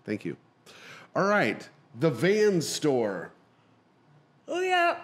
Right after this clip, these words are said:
Speaker 2: <sighs> Sorry, we got it again. That was really cool. When I was growing up in the mall, you always had to go to the Vans store.
Speaker 1: Check out the new skating stuff
Speaker 2: You
Speaker 1: that
Speaker 2: check
Speaker 1: was
Speaker 2: out
Speaker 1: coming out.
Speaker 2: It was just kind of a place to, like, everyone who worked there was, like, kinda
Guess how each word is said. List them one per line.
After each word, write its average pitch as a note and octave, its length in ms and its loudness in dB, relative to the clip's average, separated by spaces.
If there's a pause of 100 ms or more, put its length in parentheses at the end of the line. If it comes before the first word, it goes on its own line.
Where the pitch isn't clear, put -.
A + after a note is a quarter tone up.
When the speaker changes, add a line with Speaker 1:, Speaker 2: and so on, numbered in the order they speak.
(140)
Speaker 2:
<sighs> C4 200 -6
Sorry, A#3 280 -2
we G#3 80 -4
got F#3+ 140 -2
it F#3 40 -4
again. F3+ 240 -6
That C4 180 2
was E4+ 120 -6
really F#4 220 -4
cool. B3 500 -2 (340)
When G#3 140 -6
I G3+ 120 0
was A#3 120 -6
growing A#3 240 -6
up A3+ 120 -8
in A3 60 -14
the A3+ 60 -6
mall, F#3+ 500 -2
you G3 100 -4
always A3 200 -2
had C4 100 -4
to B3+ 60 -4
go B3+ 100 -4
to B3 80 -2
the B3+ 80 -4
Vans G#3 380 -8
store. G3 640 -6 (340)
Speaker 1:
Check D#3 240 0
out D#3 140 0
the C#3+ 80 0
new D3 160 2
skating C#3 540 -2
stuff C3+ 360 0
Speaker 2:
You - 80 -4
Speaker 1:
that - 80 -4
Speaker 2:
check - 100 2
Speaker 1:
was B2 80 0
Speaker 2:
out - 80 0
Speaker 1:
coming B2+ 240 0
out. B2+ 460 -2
Speaker 2:
It D#4+ 60 -6
was E4+ 160 -4
just F4 160 -8
kind G4 180 -2
of G#4 60 0
a - 20 -4
place A#3+ 320 -4
to, B3 100 -10
like, A3+ 180 -4
everyone C#4 220 -4
who D#4+ 100 -6
worked G#3+ 200 -4
there A3 140 -6
was, G#3 100 -8
like, G3 140 -6
kinda A3 160 -6